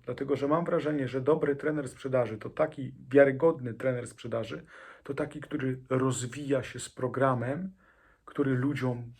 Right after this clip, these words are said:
proponuje. Następna rzecz, która czyni mnie wiarygodnym, czy ciebie wiarygodnym, czy nas wiarygodnymi, o tak, to to, że, mm,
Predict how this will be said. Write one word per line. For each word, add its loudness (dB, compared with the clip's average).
proponuje. -2
Następna 2
rzecz, 2
która 4
czyni -2
mnie 4
wiarygodnym, -2
czy -6
ciebie 0
wiarygodnym, -2
czy -2
nas 4
wiarygodnymi, -4
o -14
tak, -14
to 10
to, 6
że, 4
mm, -10